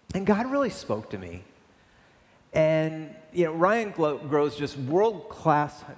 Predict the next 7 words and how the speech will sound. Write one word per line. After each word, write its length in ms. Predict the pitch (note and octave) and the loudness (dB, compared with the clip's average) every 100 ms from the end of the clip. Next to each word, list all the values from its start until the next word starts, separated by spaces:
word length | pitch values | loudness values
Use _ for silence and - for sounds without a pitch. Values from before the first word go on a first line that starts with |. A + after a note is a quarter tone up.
| A2+ | -10
grapes 800 | C3+ E3 C3+ G#2+ A2 - - - - - _ _ _ _ _ _ _ | 0 2 2 0 -4 -10 -14 -14 -18 -20 _ _ _ _ _ _ _
in 140 | F#3 | 0
a, 100 | F3 - | 0 -2
an 100 | F3 | -4
incredibly 640 | F3+ - - - C#4 B3 D#3+ | -4 -6 -8 2 4 4 -2
harsh 320 | C3+ A#2 - | -4 -6 -8
environment. 560 | A2 G2 F#2 F2 - | -6 -4 -4 -8 -14